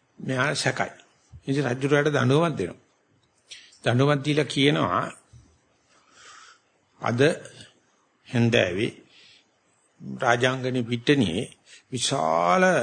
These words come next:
පිරිසක් එකතු වෙලා නාටිකාංගනාවක් ඇවිල්ලා ප්‍රසිද්ධ නිලියක් ඇවිල්ලා රඟ දක්වනවා, නටනවා. ඒතර මිනිස්සු ඉන්නවා බොහොම රස විඳින්න. උඹ මේ සෙනඟ මැදින් යන්න ඕනේ. තෙල් කලයක් ඔළුවේ තියාගෙන තෙල් කවේ පිරීලා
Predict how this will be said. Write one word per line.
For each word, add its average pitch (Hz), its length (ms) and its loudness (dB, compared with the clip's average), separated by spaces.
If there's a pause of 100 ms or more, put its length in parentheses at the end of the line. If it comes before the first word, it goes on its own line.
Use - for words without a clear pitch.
(320)
පිරිසක් 143 440 -2
එකතු 139 260 -6
වෙලා 139 260 0
නාටිකාංගනාවක් 123 880 -2
ඇවිල්ලා 131 280 -2
ප්‍රසිද්ධ 127 360 -6
නිලියක් 127 420 -4
ඇවිල්ලා 143 300 -2
රඟ 127 200 0
දක්වනවා, 110 480 -2
නටනවා. 117 400 -4 (680)
ඒතර 160 280 -2
මිනිස්සු 160 340 -2
ඉන්නවා 165 260 -6
බොහොම 151 180 4
රස 131 240 0
විඳින්න. 147 400 -2 (640)
උඹ 139 160 -4
මේ 170 200 2
සෙනඟ 143 340 -2
මැදින් 156 400 -4
යන්න 127 300 0
ඕනේ. 190 360 4 (1500)
තෙල් 123 180 2
කලයක් 135 420 -2
ඔළුවේ 123 240 2
තියාගෙන 151 460 0 (240)
තෙල් 131 220 -2
කවේ 139 340 -2 (920)
පිරීලා 147 500 2